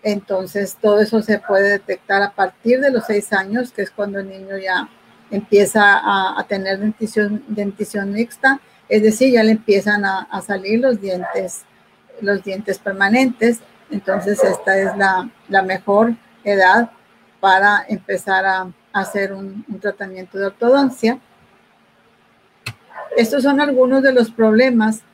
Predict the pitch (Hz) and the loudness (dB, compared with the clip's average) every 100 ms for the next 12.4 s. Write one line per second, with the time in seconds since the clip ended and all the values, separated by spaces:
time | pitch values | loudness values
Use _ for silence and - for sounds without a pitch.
0 | _ _ _ _ _ - 208 - 202 202 | _ _ _ _ _ -6 -6 0 0 0
1 | 208 214 220 214 214 196 - 202 208 208 | 0 -2 -2 -4 -4 -6 0 0 0 -4
2 | 208 202 185 180 190 185 185 190 247 247 | -6 -6 -6 -8 -10 -8 -8 -2 0 2
3 | 214 220 - _ - 196 202 196 196 202 | 0 -2 -8 _ -10 -8 -6 -8 -6 -2
4 | 240 226 - 196 190 185 - - 190 185 | -2 -4 -8 -4 -2 -4 -6 -8 -6 -6
5 | 180 202 190 190 208 214 208 196 208 208 | -4 -2 2 4 2 0 -2 -4 -4 -4
6 | 190 185 - 202 233 - - _ _ _ | -6 -8 -4 0 0 -2 -14 _ _ _
7 | 208 196 185 196 - 208 196 190 214 254 | -4 -4 -4 -8 -4 0 0 0 0 -2
8 | - _ _ _ _ - 196 196 214 240 | -6 _ _ _ _ -2 0 2 4 4
9 | 285 277 226 208 214 240 214 214 - 214 | 4 2 2 2 4 4 4 2 0 -2
10 | 220 - _ _ 196 196 190 214 220 220 | -4 -8 _ _ -4 -4 0 2 2 2
11 | 254 254 - - 226 208 214 220 214 214 | 2 2 0 -4 0 0 0 2 2 2
12 | 208 220 240 | 0 0 -2